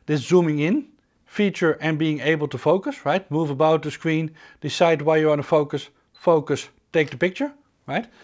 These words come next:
So imagine that you are focusing on an eye and for some reason your eye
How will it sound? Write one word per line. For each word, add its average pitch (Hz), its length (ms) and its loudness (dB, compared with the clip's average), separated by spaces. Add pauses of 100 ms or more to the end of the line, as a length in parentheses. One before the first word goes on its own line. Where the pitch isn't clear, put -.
(260)
So 175 140 0
imagine 196 380 4
that 180 140 2
you 175 140 4
are 165 260 4
focusing 175 500 0
on 160 140 0
an 147 100 -2
eye 214 340 4
and 160 160 -4
for 165 100 -2
some 180 260 0
reason 160 340 0
your 151 220 2
eye 160 380 2